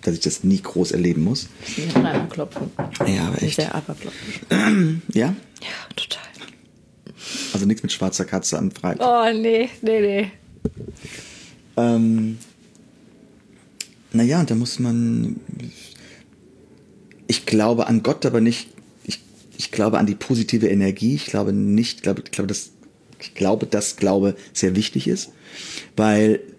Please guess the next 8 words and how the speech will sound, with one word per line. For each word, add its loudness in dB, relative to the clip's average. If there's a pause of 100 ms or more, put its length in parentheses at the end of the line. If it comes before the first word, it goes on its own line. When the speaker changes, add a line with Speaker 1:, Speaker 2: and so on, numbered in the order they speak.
Speaker 1:
zu 0
glauben 4
bedeutet 2
auch 2 (160)
eine 4
höchste 0
Konzentration 0 (420)
von, 2